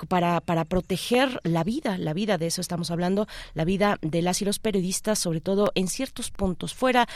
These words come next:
fuera del foco, en, en, en estados de la República, en municipios, donde muchas veces los medios masivos, pues no, no tienen la mira puesta. Pero estamos de vuelta ya con Sara Mendiola. Gracias, Sara. Eh, eh, te, te escuchamos. Nos comentabas sobre la,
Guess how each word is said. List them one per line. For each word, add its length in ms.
fuera 300
del 160
foco, 500
en, 220
en, 240
en 160
estados 480
de 100
la 120
República, 500
en 100
municipios, 640
donde 280
muchas 260
veces 260
los 140
medios 300
masivos, 500
pues 240
no, 240
no 220
tienen 280
la 80
mira 180
puesta. 280
Pero 120
estamos 280
de 60
vuelta 240
ya 140
con 160
Sara 220
Mendiola. 400
Gracias, 320
Sara. 260
Eh, 340
eh, 180
te, 260
te 140
escuchamos. 640
Nos 200
comentabas 540
sobre 320
la, 260